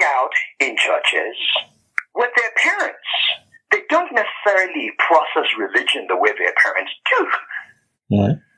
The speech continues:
Speaker 1: They may go to the church for other reasons, right? Not necessarily to have a spiritual experience because they don't, they're too young to have such.
Speaker 2: Right.
Speaker 1: They could very well go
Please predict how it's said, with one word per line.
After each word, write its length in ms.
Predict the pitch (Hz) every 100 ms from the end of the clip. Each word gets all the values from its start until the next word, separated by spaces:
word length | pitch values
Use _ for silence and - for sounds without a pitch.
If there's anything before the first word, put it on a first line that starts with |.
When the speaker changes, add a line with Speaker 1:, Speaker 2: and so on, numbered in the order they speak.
| _ _ _ -
Speaker 1:
They 100 | -
may 140 | 220 214
go 140 | 320
to 100 | - 214
the 140 | 170
church 260 | - 165 175
for 160 | - 151
other 200 | 160 160
reasons, 460 | 143 151 - - - - 107
right? 260 | 107 - - 143
Not 260 | 180 311 - 277
necessarily 640 | 131 151 - - 151 151 -
to 140 | -
have 120 | 139 123
a 60 | 113 -
spiritual 360 | 107 117 117 117
experience 720 | 107 - - - 220 214 - - - -
because 200 | - - -
they 80 | 127
don't, 240 | 147 151 - - -
they're 100 | 214
too 120 | 220 196 180
young 180 | 165 -
to 80 | 127
have 220 | - 123 - - 254
such. 240 | - - - - _ _ -
Speaker 2:
Right. 240 | 101 101 - -
Speaker 1:
They 80 | 240
could 160 | 320 302
very 240 | 349 403 349
well 260 | 311 - -
go 360 | 294 170 -